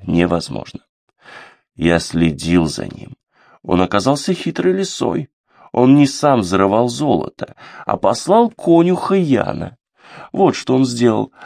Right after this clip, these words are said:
а потом вместе с Яном уехал на лучших лошадях,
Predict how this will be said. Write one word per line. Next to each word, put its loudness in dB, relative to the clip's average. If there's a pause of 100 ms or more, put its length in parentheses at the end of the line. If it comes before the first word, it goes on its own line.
(140)
а -4
потом 2
вместе -2
с -8
Яном 2
уехал 0
на 2
лучших 0
лошадях, -2